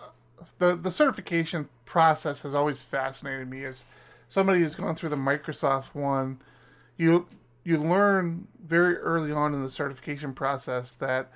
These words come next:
they're not wanting you to explain the right way of doing something. They want you to explain their way of doing something.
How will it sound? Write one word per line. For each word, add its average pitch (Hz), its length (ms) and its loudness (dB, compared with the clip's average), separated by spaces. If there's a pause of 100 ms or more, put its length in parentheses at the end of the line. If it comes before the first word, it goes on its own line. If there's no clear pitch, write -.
(160)
they're 151 120 0
not 180 520 2
wanting 170 260 2
you 160 240 -2 (160)
to 151 300 0
explain 151 520 -4
the 143 80 -2
right 143 260 2
way 143 140 -2
of 127 140 -4
doing 139 240 -2
something. 127 400 -6
They 131 100 -2
want 147 400 -4 (160)
you 160 220 -2
to 156 80 -2
explain 143 680 -4
their 147 420 4
way 127 240 0
of 117 120 -6
doing 127 260 -8
something. - 540 -14